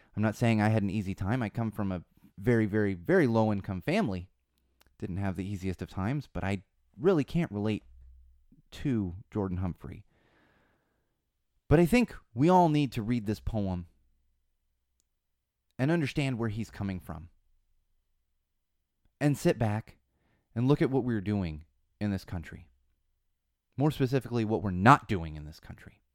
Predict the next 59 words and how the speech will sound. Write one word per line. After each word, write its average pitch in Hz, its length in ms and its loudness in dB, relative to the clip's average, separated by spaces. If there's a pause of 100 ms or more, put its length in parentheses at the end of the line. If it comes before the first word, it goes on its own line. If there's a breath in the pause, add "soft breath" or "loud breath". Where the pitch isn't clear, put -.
(720)
So 127 140 0
I 127 60 6
encourage 95 380 0
you, 82 80 -10
we're 117 140 -6
gonna 110 100 -2
share 98 240 -4
this 82 200 -8
one 87 140 -6
on 82 120 -6
social 85 300 -8
platforms 80 560 -12
because 90 240 -14
it 73 60 -14
needs 101 200 -6
to - 60 -16
get 85 100 -6
out 82 180 -6
there 82 140 -8
more. 82 180 -8 (300 soft breath)
It's - 100 -6
actually 113 220 2
happened 98 240 -2
on 87 100 -2
July 85 300 -2
tenth. - 400 -6
We're, 90 240 -4
we're 98 220 -4
a - 40 -8 (320 soft breath)
little 135 200 8
over 98 180 6
a 92 40 0
week 98 340 -2 (100)
since - 320 -6
that 92 220 -2
actually 90 280 -6
happened, 85 400 -8
but 87 140 -4
it, - 120 -6
it 92 140 -8
needed 98 300 -2
to 95 100 -8
be 87 100 -8
said 101 440 2
on 101 180 -2
the 87 80 -2
podcast. 95 680 -4
It 90 100 -12
needed 85 220 -8
to 85 100 -12
be 85 80 -10
shared 87 360 -4
with 90 180 -8
all 87 160 -4
of 80 100 -12
you, 87 200 -10 (580 soft breath)
uh, 87 260 -8
out 92 240 -10
there 82 300 -6